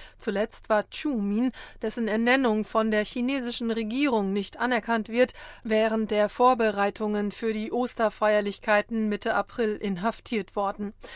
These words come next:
Erst nach den Ostertagen ist er wieder auf freien Fuß gekommen. Im September zweitausendsechzehn hatte ihn Papst Franziskus zum Bischof von Wenzhou ernannt.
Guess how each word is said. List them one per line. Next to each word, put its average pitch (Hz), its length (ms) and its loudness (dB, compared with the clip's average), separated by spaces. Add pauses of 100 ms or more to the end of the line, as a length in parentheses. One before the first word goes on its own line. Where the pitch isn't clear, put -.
(220)
Erst 208 280 -2
nach 226 260 6
den 226 260 0
Ostertagen 233 720 2
ist - 260 -6
er 226 220 0
wieder 214 340 2
auf 240 120 2
freien 220 420 -2
Fuß - 320 -8
gekommen. 208 400 -4 (400)
Im 226 120 -2
September 247 600 4
zweitausendsechzehn 226 1120 0
hatte 202 180 -2
ihn 202 220 -6
Papst 202 320 -2
Franziskus 226 760 -2
zum 269 240 -2
Bischof 208 380 -2
von 233 340 -2
Wenzhou 196 540 -2
ernannt. - 580 -4